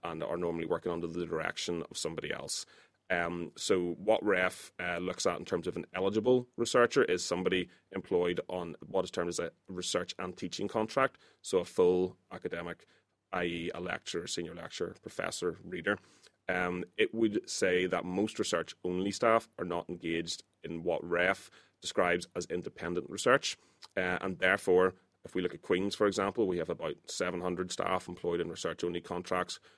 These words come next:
most of whom you would term as postdocs or contract research staff. Uh, they would not be seen as, uh, conducting independent research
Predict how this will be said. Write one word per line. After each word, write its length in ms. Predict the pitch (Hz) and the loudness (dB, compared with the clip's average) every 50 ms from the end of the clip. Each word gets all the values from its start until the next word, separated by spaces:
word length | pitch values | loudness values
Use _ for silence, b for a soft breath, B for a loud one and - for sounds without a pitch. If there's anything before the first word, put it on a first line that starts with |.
| b b - | b b -2
most 260 | 98 101 104 - - | 0 0 2 2 0
of 80 | 95 | 0
whom 120 | - 92 90 | 0 0 0
you 120 | 87 82 | 0 0
would 120 | 82 80 - | -2 -4 -4
term 320 | - 87 85 85 85 85 - | -2 -2 -2 -2 -2 -6 -8
as 120 | - - | -12 -12
postdocs 640 | - - 95 90 - - 101 90 90 87 - - - _ | -6 -4 -4 -4 0 2 2 2 2 0 -4 -10 -10 _
or 120 | - 82 82 | -10 -10 -10
contract 420 | - - - 78 - 95 - - | -8 -10 -10 -8 -6 -8 -8 -8
research 320 | - - - 90 85 - | -6 -4 -4 -4 -2 -2
staff. 300 | - - 98 92 92 - B B B B B B B B _ _ | 0 2 2 2 2 0 B B B B B B B B _ _
Uh, 260 | 95 92 92 90 87 - | 0 0 2 2 0 -2
they 240 | - 101 90 98 92 | -4 0 4 4 4
would 220 | 92 87 92 85 92 | 4 2 0 -2 -2
not 300 | 92 92 92 87 - _ | -2 -2 -2 -2 -4 _
be 80 | 92 90 | -8 -6
seen 400 | - - 92 87 90 90 85 - - - | -4 -2 -2 -2 -2 -4 -6 -8 -10 -10
as, 340 | 87 85 85 87 87 87 - - | -8 -8 -6 -6 -8 -8 -6 -6
uh, 220 | 82 85 80 82 - | -6 -4 -6 -8 -6
conducting 520 | - 95 90 87 85 - - 92 87 82 - _ | -6 -8 -6 -6 -8 -6 -6 -6 -6 -6 -8 _
independent 460 | - 87 85 87 - 90 82 - - | -12 -12 -12 -8 -8 -6 -6 -6 -8
research 500 | 69 - - - - - - - - - | -8 -8 -6 -4 -4 -4 -6 -8 -10 -10